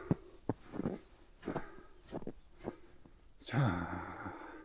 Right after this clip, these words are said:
하얀 길이 돼버렸어, 내 산책로가. 내 산책로가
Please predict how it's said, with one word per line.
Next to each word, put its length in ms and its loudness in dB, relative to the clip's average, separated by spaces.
하얀 600 12
길이 260 12
돼버렸어, 720 12
내 220 12
산책로가. 840 12
내 160 12
산책로가 880 12